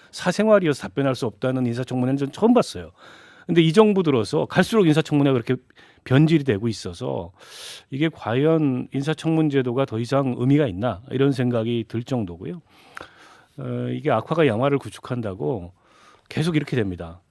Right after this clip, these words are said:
그러니까 지난 정부 때도 저는 마찬가지였다고 봐요. 지난 정부 때도 일부 국무위원 인사청문회에서 비슷한 일이 있었습니다. 그러니까 나쁜 것만 보고 배운다고 똑같이 그걸 갖다가 반복하는 거예요.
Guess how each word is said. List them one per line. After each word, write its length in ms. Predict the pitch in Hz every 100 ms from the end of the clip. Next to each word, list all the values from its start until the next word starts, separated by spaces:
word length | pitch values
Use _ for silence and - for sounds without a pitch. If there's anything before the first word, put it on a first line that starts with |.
| _
그러니까 100 | -
지난 260 | 123 170 202
정부 240 | 185 170
때도 200 | 160 160
저는 180 | 143 139
마찬가지였다고 680 | 131 95 147 135 110 92 95
봐요. 340 | 85 73 85 156
지난 280 | - 151 156
정부 260 | 151 143 139
때도 420 | - 127 135 160
일부 400 | 165 185 160 170
국무위원 380 | 143 143 156 135
인사청문회에서 800 | 131 139 139 131 131 110 101
비슷한 360 | - 175 - 160
일이 140 | 131
있었습니다. 540 | 104 101 - 92 82 87 - - - - -
그러니까 140 | 180
나쁜 260 | 160 135 214
것만 240 | 214 202
보고 160 | 143 147
배운다고 800 | 120 117 120 101 110 151 98 90 _ -
똑같이 480 | 202 233 247 233 170
그걸 140 | 165
갖다가 280 | 151 131 135
반복하는 580 | 120 110 117 - 143 151
거예요. 460 | 104 82 107 120